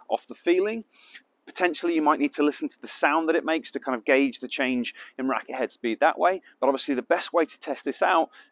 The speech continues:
and I highly advise you do it, is to take this out on court and do it. Either get someone to feed you or use a ball machine or even just drop feed yourself so you can feel and see the increase in power.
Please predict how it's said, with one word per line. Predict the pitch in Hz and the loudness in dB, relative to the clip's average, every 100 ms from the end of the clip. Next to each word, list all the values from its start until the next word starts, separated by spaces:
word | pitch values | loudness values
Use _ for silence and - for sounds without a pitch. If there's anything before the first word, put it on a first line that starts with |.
| - | -2
and | 120 123 | 0 0
I | - 113 | 0 2
highly | - 147 147 | 6 6 6
advise | 147 120 131 127 | 2 4 4 4
you | 120 | 0
do | 120 214 | 2 4
it, | 147 - _ | 4 2 _
is | - - | -18 -18
to | - | -12
take | - 139 135 | -2 -2 -2
this | 143 143 | -4 -2
out | 135 | -2
on | 123 | -4
court | - 135 117 107 _ - _ | -6 0 2 0 _ -20 _
and | - 104 | -14 -2
do | 110 | 2
it. | 98 92 - - | 4 2 0 0
Either | 110 110 104 | 6 6 6
get | 104 139 - | 4 4 2
someone | 147 131 | 0 0
to | - | -2
feed | - 156 156 | -4 -2 -2
you | 139 156 | 2 4
or | 135 107 | 4 4
use | 117 135 113 | 2 0 0
a | |
ball | 160 151 | 2 2
machine | 147 - 143 143 - - | 2 2 2 2 -2 -4
or | - | 2
even | 147 160 | 2 2
just | 170 - | -6 0
drop | 170 165 - | 6 6 6
feed | 151 127 | -2 -2
yourself | - 202 156 - - - | -2 4 4 2 -14 -20
so | - 131 | -8 -2
you | 139 | -2
can | - 127 | -2 -8
feel | - - 220 208 165 151 - | -8 -6 0 4 4 4 0
and | 123 | -8
see | - - 170 160 139 - - - | -8 -2 -2 0 -2 -6 -12 -6
the | 139 | -2
increase | 139 123 - 120 - | -2 -2 -2 -4 -4
in | 113 | -8
power. | - 113 95 78 | -6 -6 -4 -6